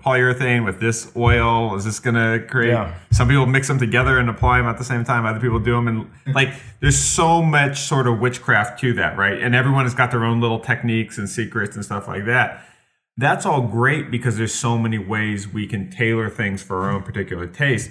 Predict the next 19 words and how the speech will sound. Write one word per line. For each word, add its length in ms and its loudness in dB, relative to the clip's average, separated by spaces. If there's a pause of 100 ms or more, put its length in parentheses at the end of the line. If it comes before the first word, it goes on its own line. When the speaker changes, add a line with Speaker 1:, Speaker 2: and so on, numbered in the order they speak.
(380)
Speaker 1:
But 360 -4 (520)
when 140 0
you 60 0
step 320 0
into 160 0
the 80 -2
shoes 400 -2
of 120 -4
a 320 0
beginner 600 0 (240)
and 100 -2
they're 140 2
standing 500 0
in 120 4
the 120 2
aisle 300 2
of 80 -8
Home 200 -2
Depot 480 -6